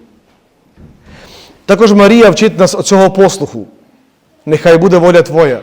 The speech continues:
Коли Господь щось відкриває, то не противитися. Коли Господь щось відкриває, то погодитися.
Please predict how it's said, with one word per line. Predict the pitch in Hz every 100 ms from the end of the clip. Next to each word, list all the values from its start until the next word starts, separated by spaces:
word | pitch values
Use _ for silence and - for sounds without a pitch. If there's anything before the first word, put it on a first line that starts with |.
| - _ _ _ _ _ _ _ _ _ _ _
Коли | - 175
Господь | 180 - 190
щось | 185 151
відкриває, | 165 170 165 208 196 165 190 - - -
то | 156
не | 160
противитися. | 165 156 175 156 135 - 104 - - - - - -
Коли | 170 214
Господь | 208 220
щось | 208 185
відкриває, | 180 156 180 170 165 175 226 226 - _
то | -
погодитися. | 156 170 185 156 135 -